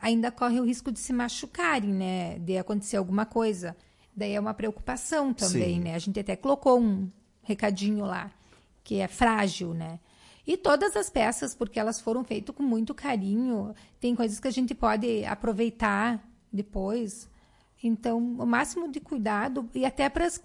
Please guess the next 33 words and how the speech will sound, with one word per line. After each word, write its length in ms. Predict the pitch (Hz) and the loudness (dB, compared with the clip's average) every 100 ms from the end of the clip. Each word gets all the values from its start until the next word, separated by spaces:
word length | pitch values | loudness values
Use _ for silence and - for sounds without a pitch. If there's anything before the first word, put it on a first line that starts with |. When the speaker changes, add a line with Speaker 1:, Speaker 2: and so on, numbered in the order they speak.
| _ | _
Speaker 1:
pra 100 | 330 | 0
aproveitarem, 680 | 330 330 349 370 381 403 294 | 4 4 4 2 2 2 0
pra 220 | 226 202 | 0 0
todos 400 | 208 240 247 214 | 2 2 0 0
não, 180 | 220 220 | 2 4
não 240 | 214 214 | 4 4
verem 220 | 208 226 | 4 4
uma 140 | 240 220 | 2 0
coisa 180 | 220 | -2
estragada, 640 | 202 - - 180 196 247 220 | -6 -8 -6 -2 -2 0 0
né? 140 | 196 | 0
Não 100 | 196 | -2
ficar, 560 | 202 - 202 196 185 185 | -4 -6 -4 -2 -4 -4
ter 140 | - | -4
que 180 | 208 208 - - | -2 -4 -6 -10
voltar 380 | 214 208 208 208 | -6 -6 -4 -2
a 40 | 226 | -2
reformar. 600 | 220 196 202 180 180 233 - - | -4 -6 -8 -8 -8 -10 -12 0
Speaker 2:
Com 140 | 151 | 2
certeza. 540 | 135 170 - 123 110 - - - | 4 0 2 0 0 -4 -10 0
Aline, 320 | 202 220 220 | 2 4 2
pelo 260 | 190 254 330 | 4 2 2
fato 400 | - 170 165 185 | 2 4 4 2
de 60 | |
todo 320 | 175 185 202 196 | -2 4 6 6
esse 220 | 180 175 | 4 4
material 500 | 156 - 147 143 151 | 2 2 4 6 4
ser 260 | - 202 208 | 4 2 2
feito 500 | - 160 156 - 160 | 2 4 4 4 -4
com 360 | - 170 180 175 - - | 6 6 6 2 -8 -4
material 500 | 156 156 - 147 151 | 2 2 4 6 6
reciclável, 800 | 147 156 - - 139 135 123 131 - - - | 6 2 0 2 6 6 6 0 -2 -12 0
isso 320 | 202 - | 2 2